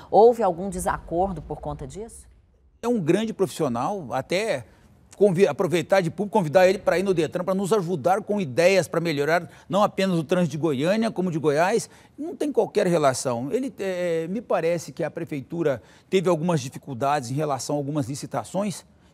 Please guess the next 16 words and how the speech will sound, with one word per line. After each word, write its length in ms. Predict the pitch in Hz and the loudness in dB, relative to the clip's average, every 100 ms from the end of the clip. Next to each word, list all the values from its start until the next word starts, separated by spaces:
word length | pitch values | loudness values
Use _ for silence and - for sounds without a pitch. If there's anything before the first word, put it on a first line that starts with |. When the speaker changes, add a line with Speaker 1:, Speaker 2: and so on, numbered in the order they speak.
| - | -6
Speaker 2:
que 100 | 175 | -2
iriam 260 | 165 190 | 0 -2
trazer 520 | 175 170 139 113 165 | -2 -2 -2 -2 -2
uma 120 | 156 156 | -2 -4
cidade 400 | 151 123 156 156 | -6 0 0 2
inteligente, 680 | 147 139 113 185 226 - - _ _ _ | 0 -2 -2 -4 -6 -10 -20 _ _ _
que 520 | - 208 208 202 180 160 - | -10 -6 -4 -2 -4 -6 2
seriam 500 | 202 190 190 143 120 _ _ - | 4 4 0 -2 -6 _ _ -12
os 100 | 175 | 0
radares 400 | 226 185 226 196 | 2 2 0 2
eletrônicos, 720 | 202 - 180 202 190 - - | 2 0 -2 -2 -4 -6 -2
semáforos 560 | 190 180 196 180 160 | -2 0 -2 -2 -4
inteligentes, 720 | 175 180 151 135 190 190 165 - - - | -2 -2 -2 -4 -4 -4 -8 -14 -20 -12
um 80 | 180 | -2
novo 520 | 196 214 185 175 185 | 4 4 4 2 0
software 560 | - - 190 - 180 165 | 0 4 4 4 -2 -2